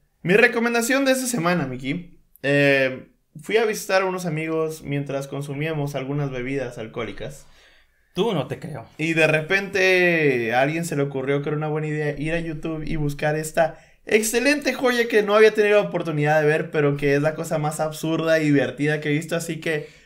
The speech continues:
Speaker 1: si quieren una buena movie para agarrar, pues, cura ahora sí con sus amigos, les recomiendo esta película. Se llama Versus. Es una película japonesa del director Ryuhei Kitamura,
Speaker 2: Ujú.
Speaker 1: del año dos mil,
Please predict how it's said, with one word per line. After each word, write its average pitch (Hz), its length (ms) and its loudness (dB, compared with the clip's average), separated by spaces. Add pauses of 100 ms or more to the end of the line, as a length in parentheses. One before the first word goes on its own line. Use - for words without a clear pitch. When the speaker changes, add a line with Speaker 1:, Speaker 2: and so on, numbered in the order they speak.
(280)
Speaker 1:
si - 200 -4
quieren 214 260 6
una 220 200 6
buena 214 240 6
movie 202 320 2
para 151 720 6
agarrar, 147 760 2 (800)
pues, 143 160 -6
cura 208 300 6
ahora 190 140 6
sí 196 180 -8
con 180 160 -4
sus 170 100 -4
amigos, 156 500 -2 (1800)
les 143 160 2
recomiendo 135 320 -2
esta 143 180 -2
película. 117 240 -4
Se 123 120 -6
llama 151 520 2 (100)
Versus. 175 800 4
Es 175 120 -4
una 196 140 -2
película 170 280 0
japonesa 151 500 -2
del 151 100 2
director 139 400 0
Ryuhei 170 540 0 (460)
Kitamura, 180 760 4 (220)
Speaker 2:
Ujú. 131 280 -2
Speaker 1:
del 135 140 4
año 156 200 2
dos 135 240 0
mil, 202 420 -2